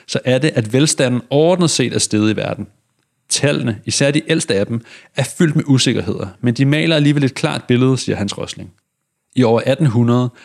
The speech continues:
levede næsten alle i verden på niveau et, altså i ekstrem fattigdom. Her levede de fleste mennesker helt ind til midten af nitten hundrede-tallet. De sidste tyve år er det så gået stærkt. Ekstrem fattigdom er faldet hurtigere end på noget tidspunkt i verdenshistorien.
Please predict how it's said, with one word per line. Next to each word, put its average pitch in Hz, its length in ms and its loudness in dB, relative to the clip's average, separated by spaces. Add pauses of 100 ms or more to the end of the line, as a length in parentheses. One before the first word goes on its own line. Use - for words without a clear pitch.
(100)
levede 131 300 4
næsten 156 420 0
alle 120 240 4
i 107 40 0
verden 104 280 0
på 117 120 -4
niveau 107 280 0
et, 110 240 -4 (160)
altså 107 360 -2
i 117 120 2
ekstrem 113 380 -4
fattigdom. - 480 -4 (320)
Her 160 160 2
levede 127 280 4
de 135 80 -4
fleste - 440 -4
mennesker 123 320 -2
helt - 360 -4
ind 131 160 -6
til 113 160 0
midten 117 340 0
af 120 120 -2
nitten 120 260 0
hundrede-tallet. 101 480 -4 (380)
De 139 60 -2
sidste - 260 0
tyve 160 340 4
år 123 120 2
er 123 40 -2
det 104 60 -2
så 110 120 2
gået 104 200 0
stærkt. - 460 -6 (220)
Ekstrem 165 380 -2
fattigdom 123 440 0
er 104 40 0
faldet 110 360 0
hurtigere 135 460 0
end 104 80 0
på - 100 -4
noget 110 280 2
tidspunkt 110 380 0
i - 20 -4
verdenshistorien. 95 600 -4